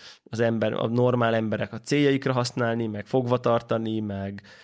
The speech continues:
meg kontrollálni, meg ilyesmi. Tehát a, ez a mutáns-nem mutáns konfliktus, ez nagyon erősen jelen van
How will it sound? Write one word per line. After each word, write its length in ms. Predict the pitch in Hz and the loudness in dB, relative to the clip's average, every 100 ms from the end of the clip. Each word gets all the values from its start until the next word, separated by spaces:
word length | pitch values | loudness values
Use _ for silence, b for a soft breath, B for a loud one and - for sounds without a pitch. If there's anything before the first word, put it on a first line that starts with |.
| B | B
meg 320 | - 101 104 - | -12 -10 -8 -2
kontrollálni, 720 | 143 135 143 127 120 123 120 | 0 2 4 4 4 4 2
meg 180 | 110 | 0
ilyesmi. 300 | 113 147 - | 0 0 2
Tehát 220 | 156 131 - | 0 2 2
a, 200 | 123 - | 0 0
ez 80 | 120 | 0
a 80 | 127 | 2
mutáns-nem 520 | 160 - 131 143 139 | 2 2 2 2 2
mutáns 500 | 131 127 120 120 - | 2 2 0 -2 -4
konfliktus, 520 | 139 131 123 120 123 | 0 0 -2 -4 -2
ez 100 | 120 | -2
nagyon 300 | 117 120 127 | 0 0 2
erősen 420 | 127 135 143 143 | 2 0 0 0
jelen 300 | 135 135 135 | 2 2 0
van 340 | 135 139 147 | 0 0 0